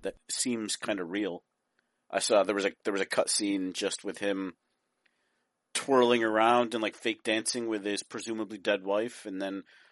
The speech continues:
falls to the floor and kinda scoots up against a, a,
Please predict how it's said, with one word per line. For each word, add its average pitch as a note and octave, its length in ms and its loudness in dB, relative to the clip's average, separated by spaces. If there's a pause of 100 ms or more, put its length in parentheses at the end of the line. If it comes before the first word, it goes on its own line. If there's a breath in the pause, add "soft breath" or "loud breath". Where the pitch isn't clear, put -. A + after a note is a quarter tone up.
falls G#2+ 320 2
to A2 80 -10
the G2+ 100 -8
floor A2+ 560 2
and G2+ 200 -2
kinda G#2 260 -4
scoots - 380 -6
up A2+ 140 0
against G#2 440 -6
a, G2 320 -2 (100)
a, G2 80 -8